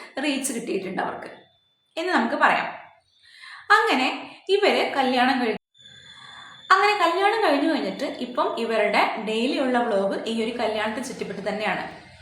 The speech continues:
കാരണം അവർക്ക് നന്നായിട്ട് അറിയാം ഇവരുടെ ജീവിതം ഇനി എങ്ങനെയാണ് മുന്നോട്ട് പോകുന്നത് എന്നറിയാനാണ് മലയാളികളായിട്ടുള്ള ആ എല്ലാവരും ക്യൂരിയോസിറ്റിയോടെ നോക്കി നിൽക്കുന്നത് എന്നുള്ളത് ഇവർക്ക് നന്നായിട്ട് അറിയാം. അതുകൊണ്ട് അവരത് യൂട്ടിലൈസ് ചെയ്യാനും തുടങ്ങി.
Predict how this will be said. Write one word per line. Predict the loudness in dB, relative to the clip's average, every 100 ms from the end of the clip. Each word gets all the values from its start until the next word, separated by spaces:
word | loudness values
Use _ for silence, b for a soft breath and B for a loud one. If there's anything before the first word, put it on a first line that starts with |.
| B B B B B 2
കാരണം | 6 6 6 4
അവർക്ക് | 4 4
നന്നായിട്ട് | 2 0 2 0 6
അറിയാം | 6 6 2 0 -6 -6
ഇവരുടെ | -2 -2 0 0
ജീവിതം | 2 2 2 0
ഇനി | -2 -2
എങ്ങനെയാണ് | -2 -2 0 0 0
മുന്നോട്ട് | -2 -2 -2 -2
പോകുന്നത് | -2 -2 -2 -2
എന്നറിയാനാണ് | -2 0 0 0 0 0 0 0 -2 B B B 0
മലയാളികളായിട്ടുള്ള | 2 4 2 2 2 0 0 -2
ആ | -2 2 2 2
എല്ലാവരും | -2 0 4 4 2 -2 -6 -4
ക്യൂരിയോസിറ്റിയോടെ | -2 0 -2 -4 -4 -2 0
നോക്കി | 0 0 -2
നിൽക്കുന്നത് | -4 -4 -6 -4
എന്നുള്ളത് | -4 -4 -6 -6
ഇവർക്ക് | -4 -4 -2
നന്നായിട്ട് | -2 -2 -2 -2 -2 -2
അറിയാം. | -2 -4 -8 B B B 2
അതുകൊണ്ട് | 2 2 0
അവരത് | 0 0 0 -2 -4
യൂട്ടിലൈസ് | -4 -4 -4 -4 -4
ചെയ്യാനും | -4 -6 -6 -6
തുടങ്ങി. | -6 -6 -8